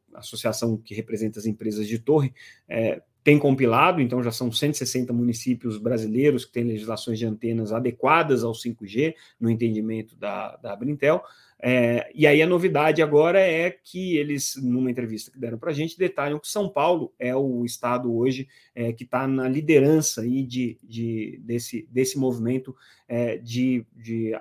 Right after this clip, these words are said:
ajustar as legislações, é, a um ambiente mais favorável à liberação de antenas, menos burocratizado e tudo mais. Então, segundo,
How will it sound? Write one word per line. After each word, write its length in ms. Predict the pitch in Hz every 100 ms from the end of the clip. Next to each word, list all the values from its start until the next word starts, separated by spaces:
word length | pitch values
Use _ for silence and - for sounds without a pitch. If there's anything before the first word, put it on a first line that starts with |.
| -
ajustar 680 | 131 131 143 - 151 165 -
as 180 | 131 127
legislações, 1000 | 135 123 120 127 117 - 127 139 139 - _ _ _
é, 240 | 127 120 -
a 260 | - 131
um 340 | 139 135 131 127
ambiente 400 | 127 123 123 131
mais 160 | 123
favorável 720 | - 127 120 113 127 123 123
à 120 | 120 120
liberação 500 | 120 120 113 - 120
de 80 |
antenas, 560 | 113 - 139 160 139 117
menos 220 | 120 123
burocratizado 840 | 113 113 107 110 - - 117 131
e 20 | 123
tudo 180 | 135
mais. 280 | 127 - - _ - _
Então, 120 | -
segundo, 720 | 131 165 170 131 143 135 113